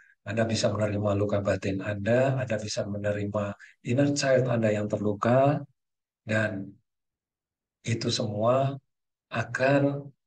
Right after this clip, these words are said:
memberikan Anda kesempatan untuk melepaskan itu semua, sehingga Anda punya ruang dalam diri Anda yang lebih luas. Dengan demikian, saat Anda bisa menerima dan melepaskan itu, masuk ke langkah yang ketiga,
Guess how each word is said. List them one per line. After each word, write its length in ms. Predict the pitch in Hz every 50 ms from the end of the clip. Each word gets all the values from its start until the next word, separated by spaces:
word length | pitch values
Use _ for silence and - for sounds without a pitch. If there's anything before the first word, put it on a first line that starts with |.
| _ _ _
memberikan 800 | - 113 113 110 113 113 110 104 - 123 113 110 113 - - -
Anda 560 | - 131 131 139 135 120 104 101 95 87 90 -
kesempatan 640 | - - - 113 101 101 107 107 - 117 113 -
untuk 320 | - 117 113 110 113 - -
melepaskan 720 | 113 107 101 101 - - 101 101 - - 113 101 104 104
itu 160 | 98 107 110
semua, 320 | 104 113 110 110 127 135 131
sehingga 320 | 131 113 107 110 110 -
Anda 200 | 107 117 127 131
punya 280 | 131 131 127 131 127 127 127
ruang 520 | 135 143 143 143 139 139 139 135 131 127
dalam 320 | 120 107 104 107 104 98
diri 240 | - 98 95 98 101
Anda 200 | 95 - - 104 104
yang 160 | 101 98 95
lebih 240 | 95 95 101 95 95
luas. 480 | 98 92 92 87 - - - - - - _ _ _ _ _ _ _ _ _ _ _ _ _ _
Dengan 300 | _ 107 104 107 107 107
demikian, 680 | 107 110 107 107 104 98 110 120 117 139 170 196 196 - -
saat 340 | - - 120 107 107 107 -
Anda 220 | 107 104 107 104
bisa 260 | 104 - - 117 101
menerima 560 | 98 101 104 104 101 107 113 110 123 139 147
dan 160 | 143 107 98 98 95
melepaskan 640 | 95 92 92 92 - 90 92 - - - 90 92 95
itu, 480 | 101 107 - - 156 170 175 180 185 - - - - - - _
masuk 320 | 113 120 123 127 - -
ke 60 | 151 143
langkah 240 | 135 139 131 123
yang 160 | 123 123 123 123
ketiga, 560 | 135 - - 120 120 - 135 135 135 135